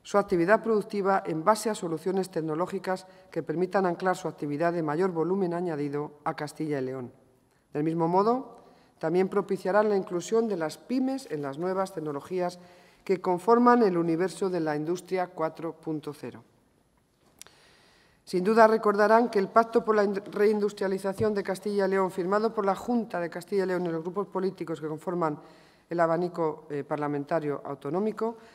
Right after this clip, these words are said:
también había recogido la necesidad de incorporar distintos productos financieros a través de Sodical, que se materializa a través de la participación en capital, préstamos participativos y avales a proyectos innovadores,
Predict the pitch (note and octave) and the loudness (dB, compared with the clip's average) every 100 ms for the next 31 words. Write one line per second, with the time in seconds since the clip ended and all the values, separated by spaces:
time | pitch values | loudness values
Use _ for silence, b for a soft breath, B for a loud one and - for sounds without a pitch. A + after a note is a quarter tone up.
0 | B B - F#3 A3+ C4 C4 A#3+ A3+ G#3+ | B B -2 2 4 4 4 2 0 -2
1 | - A#3 A3+ G#3 F3+ F3 G3+ G#3 G#3+ G#3+ | 0 2 2 2 -2 -4 0 0 0 -2
2 | G3 G3 G3+ G3+ F#3+ F#3+ A#3+ B3 - A3+ | -4 0 2 2 0 -4 -2 -2 -2 -4
3 | - G3 G3 G3 G3+ G3 F#3+ G3 G3+ F#3+ | -2 -2 -2 -6 -4 -4 -2 -2 -2 -4
4 | E3+ D#3+ E3+ E3+ E3 D#3 C#3 E3 C3+ A2+ | -4 -2 -2 -4 -6 -6 -4 -2 -4 -6
5 | B B B B B - F#3 F#3+ F3+ F3 | B B B B B -6 -4 0 0 0
6 | E3+ E3+ G3+ A3+ A3 F#3+ F#3+ F#3+ F3 E3+ | -2 -2 0 -2 0 0 2 0 -2 -2
7 | D#3+ D#3+ D3 D3+ D#3+ G#3 A3 - D#3 D#3+ | -6 -6 -8 -8 -4 -2 -2 -4 -6 -4
8 | C#3 D3 F#3 D#3+ C3 B B B B _ | -6 -2 0 0 -2 B B B B _
9 | G#3 A#3 B3 A#3+ A3+ G3 G3 D#3+ F3 F3 | -2 0 0 0 0 -4 -4 -6 -6 -6
10 | E3 A3 A#3 A3+ - F#3+ E3+ G#3 A#3+ B3 | -6 0 0 0 -4 0 4 4 2 -2
11 | - F3+ F3 E3+ F3 F#3 E3+ D#3+ D3+ E3 | -6 -8 -4 -4 -4 -6 -4 -2 0 0
12 | G3+ B2 G#2+ | 0 -4 -12